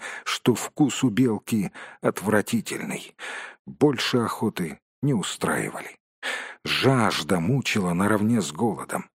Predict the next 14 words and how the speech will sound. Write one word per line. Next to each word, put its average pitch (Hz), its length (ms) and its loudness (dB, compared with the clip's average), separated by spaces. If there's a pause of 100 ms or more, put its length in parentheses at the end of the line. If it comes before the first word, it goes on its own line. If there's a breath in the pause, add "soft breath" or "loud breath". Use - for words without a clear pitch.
(260)
Вода 110 500 4
в 78 120 0
бурдюках 110 720 2 (280 loud breath)
почти 135 560 4
иссякла, - 680 -2 (240 loud breath)
а 110 140 4
в 92 100 2
лесу, 127 420 4
как - 260 2
назло, 113 540 4
не 98 140 2
попадалось 120 680 4 (240 loud breath)
ни 101 220 2
ручьев, 139 720 2